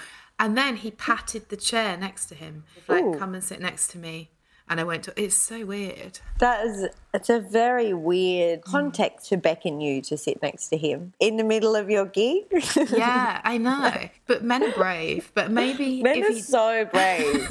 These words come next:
Speaker 1: <laughs>
Speaker 2: It's one of my favourite things about them. They can really do anything, as I've always said. They can do whatever they want.
Speaker 1: They're, they're
Speaker 2: Yeah.
Speaker 1: brave in that they will just try and kill you if they want. And that is
Speaker 2: Yeah.
Speaker 1: brave.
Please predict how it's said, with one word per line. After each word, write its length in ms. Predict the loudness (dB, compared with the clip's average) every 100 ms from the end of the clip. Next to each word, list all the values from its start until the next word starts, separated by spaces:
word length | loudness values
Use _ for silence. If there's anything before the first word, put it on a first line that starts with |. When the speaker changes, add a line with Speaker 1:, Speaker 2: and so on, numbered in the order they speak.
| -4
Speaker 1:
<laughs> 160 | -2 0
Speaker 2:
It's 200 | 2 2
one 200 | 2 2
of 80 | 2
my 160 | 0 2
favourite 540 | 2 2 2 0 2
things 240 | 0 0
about 260 | 0 0 2
them. 220 | 2 2 0 -2 0 0 2
They 100 | 0
can 220 | 2 0
really 380 | 2 2 2 2
do 260 | 0 2 2
anything, 640 | 2 -2 0 0 0 -6 -12 -12 2 2 4
as 180 | 0 2
I've 200 | 4 4
always 380 | 4 2 0 0
said. 380 | 2 2 0 -4 -10
They 80 | -2
can 80 | 2
do 80 | 4
whatever 280 | 4 0
they 140 | 2 2
want. 240 | 2 0 -6 -20 _ _
Speaker 1:
They're, 200 | 2 2 2
they're 180 | 0
Speaker 2:
Yeah. 80 | 2
Speaker 1:
brave 260 | 2 0 0
in 140 | 0
that 300 | 0 -2 0
they 160 | 0 0
will 560 | 0 0 2 0 0
just 440 | -2 -2 0 -2 0
try 200 | 0 0
and 120 | 0
kill 220 | 2 2
you 160 | 4 0
if 80 | 0
they 160 | 0
want. 220 | 2 0 0
And 100 | 2
that 160 | 0 0
is 100 | 2
Speaker 2:
Yeah. 240 | 4 2
Speaker 1:
brave. 280 | -4 -14